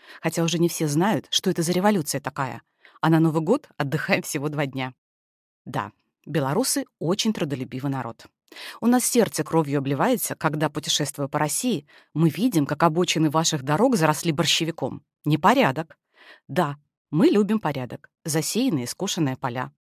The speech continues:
И разукрашиваем, бывает, валуны вдоль дорог лозунгами: «Лес — наше богатство, берегите его». К лесу, как и к болотам, относимся трепетно,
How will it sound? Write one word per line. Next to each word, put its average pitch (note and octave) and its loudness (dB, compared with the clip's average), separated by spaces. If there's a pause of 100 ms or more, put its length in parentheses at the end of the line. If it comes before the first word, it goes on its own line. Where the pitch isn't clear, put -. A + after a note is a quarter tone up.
(260)
И - 2
разукрашиваем, G3+ 4
бывает, D#3 2
валуны F#3 6
вдоль D3+ 0
дорог F3+ 0 (120)
лозунгами: D3 4 (200)
«Лес — G#3 4
наше A3 4
богатство, G#3+ 0 (100)
берегите A3+ 2
его». - -14 (580)
К - -14
лесу, F#3+ -2
как D#3 -2
и - -6
к C#3+ -8
болотам, C#3 -2 (240)
относимся E4 0
трепетно, E3 0